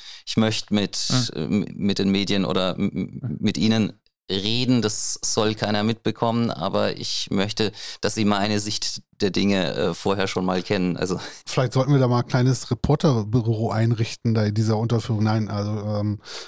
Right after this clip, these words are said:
Speaker 3: ist ja kein, ist, ist ja kein Spaß und ist auch ir-, irgendwie alles gar nicht zum,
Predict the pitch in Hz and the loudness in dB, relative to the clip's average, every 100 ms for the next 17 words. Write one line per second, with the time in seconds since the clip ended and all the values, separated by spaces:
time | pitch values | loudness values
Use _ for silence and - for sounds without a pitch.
0 | - 120 - 117 120 117 - - - - | -8 -4 0 0 0 0 0 -2 -2 0
1 | 147 147 - - 110 117 - - 135 151 | 0 0 -4 -10 -12 -14 -8 0 2 2
2 | - 113 139 147 127 131 127 95 139 - | 0 0 0 2 0 -2 -2 0 0 2
3 | 143 143 113 139 - 113 139 - - 113 | 2 2 2 -2 -2 0 0 0 0 -2